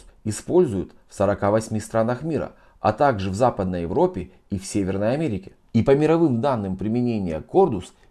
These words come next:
эффективность метода составляет девяносто семь процентов. В России методика Cordus Sacrus, созданная челябинским нейрофизиологом Юрием Карюкаловым, только набирает известность. С две тысячи девятнадцатого года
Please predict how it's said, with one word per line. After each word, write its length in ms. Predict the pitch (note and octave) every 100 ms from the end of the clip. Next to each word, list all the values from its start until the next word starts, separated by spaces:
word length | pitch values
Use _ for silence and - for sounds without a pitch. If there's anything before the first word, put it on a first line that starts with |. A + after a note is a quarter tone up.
| -
эффективность 800 | A2+ C#3+ C3+ E3 C#3+ G2 E2 -
метода 480 | C3 F3+ A#2+ D#2+ - _
составляет 760 | G#2+ F#2+ G2 F#2 B2+ D3+ B2 - -
девяносто 540 | F2+ F#2+ F#2+ F2 -
семь 180 | - G#2
процентов. 480 | A#2+ C3 E3 F#2 - _ _
В 80 | -
России 600 | A2+ B2 - A#3 D#3+ G#2 -
методика 540 | G2 B2 C3+ A2+ G#2 G#2
Cordus 420 | - A2+ G#2 B2 -
Sacrus, 320 | G2+ - - - _ _
созданная 600 | - D#3+ A2+ A2 A2+ G#2+
челябинским 680 | - C3+ A2+ G2 F#2+ G#2 A2
нейрофизиологом 920 | B2 A2 G2+ A2+ A2+ C3+ A2 F2 D#2+ _ _
Юрием 460 | G2+ C#3+ A#2 G2+ F2
Карюкаловым, 680 | G#2+ G#2 E3 G3 A2 F#2+ - _ -
только 300 | A#2+ A2+ G#2
набирает 480 | G#2 G#2 G#2+ G#2
известность. 480 | C#3 E3 B2 - - _ _
С 60 | F#2+
две 220 | G2 D3+
тысячи 260 | G#3 F#3+ D3+
девятнадцатого 680 | C#3+ D3 D3 - - G#2+
года 400 | G#2+ G3 D#3 F#2